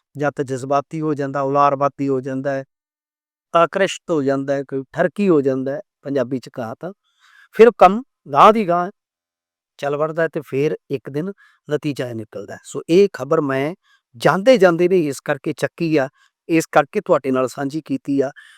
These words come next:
ਕਿ ਜ਼ਰੂਰ ਬਾਈ ਇਹਦੇ ਤੇ ਗੌਰ ਕਰੋ, ਤੁਹਾਡਾ ਕੋਈ ਯਾਰ ਮਿੱਤਰ ਵੀ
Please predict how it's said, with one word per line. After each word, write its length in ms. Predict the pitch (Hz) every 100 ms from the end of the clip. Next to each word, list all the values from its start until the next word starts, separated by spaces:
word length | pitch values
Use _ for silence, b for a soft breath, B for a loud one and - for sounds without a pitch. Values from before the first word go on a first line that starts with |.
| b _ _
ਕਿ 180 | 233 233
ਜ਼ਰੂਰ 640 | 151 - 135 127 185 220
ਬਾਈ 320 | 156 139 214 269 _
ਇਹਦੇ 240 | 165 170 180 -
ਤੇ 220 | 160 220 _ _ -
ਗੌਰ 280 | 139 151 135 -
ਕਰੋ, 240 | 139 196
ਤੁਹਾਡਾ 340 | 190 143 143
ਕੋਈ 180 | 127 143
ਯਾਰ 280 | 123 139 180
ਮਿੱਤਰ 360 | 180 - 175 170
ਵੀ 180 | 175